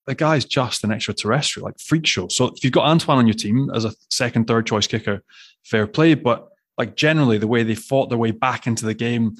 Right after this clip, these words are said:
set piece try with Matisse Lebel, foundation bits like their scrum, how they destroyed Munster scrum in the last twenty, thirty minutes that brought them back into the game.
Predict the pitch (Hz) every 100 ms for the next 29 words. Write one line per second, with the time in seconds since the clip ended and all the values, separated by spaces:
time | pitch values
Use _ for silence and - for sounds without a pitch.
0 | - - - 127 - 117 - 117 110 117
1 | 110 110 - 101 113 110 107 101 - -
2 | _ _ _ _ _ _ - 131 127 135
3 | 139 147 135 127 135 117 104 - - 131
4 | 139 117 110 107 104 - - 117 117 120
5 | 120 113 - - 127 131 113 104 113 -
6 | 120 113 113 107 110 127 - - - 113
7 | 104 107 104 113 - 104 123 139 143